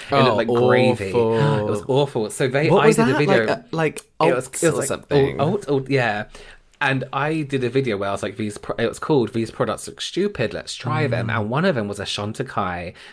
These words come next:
Speaker 1: gel bronzer, 'cause I remember that time we tried that bronzer and it was so
Speaker 2: Yes,
Speaker 1: bad.
Speaker 2: so
Speaker 1: But it,
Speaker 2: bad.
Speaker 1: but this one was so good. And I was like,
Speaker 2: Oh,
Speaker 1: "Hey, I
Speaker 2: God.
Speaker 1: wanna try it a little bit more luxury. Um, let's try," um, I, you know what? Would I buy this again?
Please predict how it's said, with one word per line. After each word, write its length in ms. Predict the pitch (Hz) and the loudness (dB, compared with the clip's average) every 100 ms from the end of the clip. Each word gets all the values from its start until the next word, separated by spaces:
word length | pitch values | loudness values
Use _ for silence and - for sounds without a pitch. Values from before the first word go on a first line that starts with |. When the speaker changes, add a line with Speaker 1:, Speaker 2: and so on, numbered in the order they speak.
| _ | _
Speaker 1:
gel 360 | 107 107 98 95 | -4 -2 -2 -4
bronzer, 440 | 98 98 95 90 | -4 -4 -6 -10
'cause 120 | - | -8
I 60 | 104 | -4
remember 480 | 104 104 131 160 127 | -4 -2 0 0 -2
that 180 | 95 | -4
time 280 | - - 117 | -6 -6 -6
we 80 | 98 | -6
tried 260 | - 113 104 | -6 -6 -6
that 120 | 95 | -8
bronzer 280 | - 117 107 | -10 -10 -8
and 100 | 82 | -10
it 80 | 76 | -10
was 120 | - | -8
so 300 | - - 143 | -8 -2 -2
Speaker 2:
Yes, 100 | 127 | 0
Speaker 1:
bad. 540 | 135 139 98 76 107 - | 0 0 -2 -4 -8 -8
Speaker 2:
so 400 | - - 98 98 | -10 -6 -6 -2
Speaker 1:
But 220 | 147 90 | 0 0
it, 140 | 131 | -4
Speaker 2:
bad. 100 | - | -2
Speaker 1:
but 160 | 147 113 120 | -2 -4 -2
this 240 | 131 - | -4 -2
one 140 | 113 | -4
was 100 | 101 | -4
so 300 | - - 104 | -6 -4 -4
good. 320 | 98 95 92 - | -4 -6 -8 -6
And 160 | 120 | -4
I 60 | 107 | -2
was 120 | 107 | -4
like, 120 | 110 | -8
Speaker 2:
Oh, 20 | 101 | -8
Speaker 1:
"Hey, 120 | 104 | -8
I 40 | 101 | -8
Speaker 2:
God. 60 | 107 | -6
Speaker 1:
wanna 160 | 127 | -6
try 320 | 135 - 120 | -8 -4 -2
it 80 | 107 | 0
a 20 | |
little 140 | 110 - | -2 -4
bit 120 | 165 | -4
more 120 | 190 | -4
luxury. 840 | 190 147 - - - 120 120 117 117 - - - | -2 -2 -4 -8 0 0 0 -2 -6 -16 -18 -8
Um, 340 | 123 120 113 113 | 0 2 2 0
let's 260 | - 139 143 | 0 -2 -2
try," 180 | - - | -6 -4
um, 260 | - 110 104 90 - | -4 -6 -6 -10 -12
I, 360 | - 120 113 - - | -6 -4 -4 -8 -10
you 200 | 139 143 | -4 -2
know 100 | 156 | -2
what? 260 | 160 170 131 | 0 0 2
Would 140 | 156 | 0
I 140 | 180 175 | 2 0
buy 320 | 156 147 156 | 0 -2 0
this 320 | 135 156 - 139 | -2 -2 -4 -8
again? 680 | - 104 110 127 190 233 | -4 -4 -4 -2 -4 -6